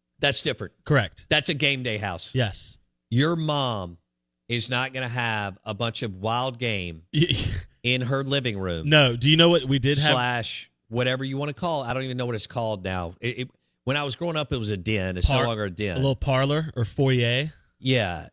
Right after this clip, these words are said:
Speaker 1: but it's, it's, I think it's more of a, now that kitchen, see, when I grew up, everything was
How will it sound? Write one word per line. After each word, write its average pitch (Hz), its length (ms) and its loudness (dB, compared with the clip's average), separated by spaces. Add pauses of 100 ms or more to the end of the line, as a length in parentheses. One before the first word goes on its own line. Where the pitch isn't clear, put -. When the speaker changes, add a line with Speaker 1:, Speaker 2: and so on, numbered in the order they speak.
Speaker 1:
but 131 160 -2
it's, 127 160 -4
it's, 135 240 -4
I 139 60 0
think 208 240 -4
it's 131 160 -6
more 135 240 0
of 120 120 -4
a, 110 400 0
now 196 260 -4
that 220 240 -4
kitchen, - 480 -6
see, 190 200 -4
when 160 140 -4
I 185 100 -2
grew 147 160 -4
up, 139 140 -2
everything 127 340 -2
was 98 160 -4